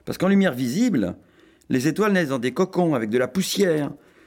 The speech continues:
un peu comme un bébé qui serait dans son berceau entouré par des langes. On ne voit pas ce qui se passe à l'intérieur. Mais le rayonnement infrarouge, lui,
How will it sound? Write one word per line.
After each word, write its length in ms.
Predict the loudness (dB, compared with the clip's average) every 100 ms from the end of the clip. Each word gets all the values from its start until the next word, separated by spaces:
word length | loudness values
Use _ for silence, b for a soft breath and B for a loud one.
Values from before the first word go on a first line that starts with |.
| b
un 80 | -4
peu 120 | -2
comme 200 | 0 2
un 80 | 2
bébé 280 | 2 2 0
qui 120 | -2
serait 160 | -6 -4
dans 100 | -6
son 220 | -6 -4
berceau 460 | -2 -4 -2 2
entouré 320 | 2 0 -2 0
par 160 | 0
des 80 | 0
langes. 360 | 0 0 -2 -10 -6
On 60 | -2
ne 20 |
voit 100 | 0
pas 120 | -2
ce 60 | -4
qui 100 | -8
se 100 | -4
passe 200 | -4 -4
à 40 |
l'intérieur. 580 | -6 -4 -4 -4 -4 -8 _ B B B B B B
Mais 120 | 2
le 60 |
rayonnement 260 | 2 2 2
infrarouge, 560 | 0 -2 -4 -2 -4 -2
lui, 400 | 0 2 0